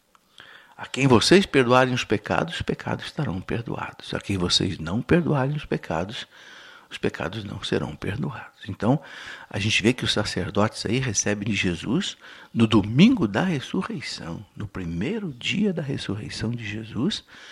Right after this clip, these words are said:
os discípulos já recebem essa missão extraordinária de distribuir o perdão que Jesus tinha acabado de conquistar com a sua morte na cruz,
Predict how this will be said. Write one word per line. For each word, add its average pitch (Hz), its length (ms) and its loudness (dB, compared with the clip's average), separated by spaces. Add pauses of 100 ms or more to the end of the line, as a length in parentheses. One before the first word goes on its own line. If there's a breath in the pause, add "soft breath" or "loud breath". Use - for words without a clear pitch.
(300 loud breath)
os 131 140 -6
discípulos 107 460 0
já 110 80 -2
recebem 107 640 0 (400 loud breath)
essa 110 240 2
missão 104 500 0 (140)
extraordinária 127 1500 -4 (400 loud breath)
de 110 320 -2
distribuir 120 880 -4 (100)
o 135 120 -4
perdão - 680 0
que - 180 -2
Jesus 123 380 0
tinha 113 340 -4 (100)
acabado 147 920 -6 (440 loud breath)
de 104 140 -4
conquistar 107 600 0
com - 120 -6
a 90 60 -2
sua - 180 -4
morte 90 400 -4
na 95 180 -6
cruz, - 600 -8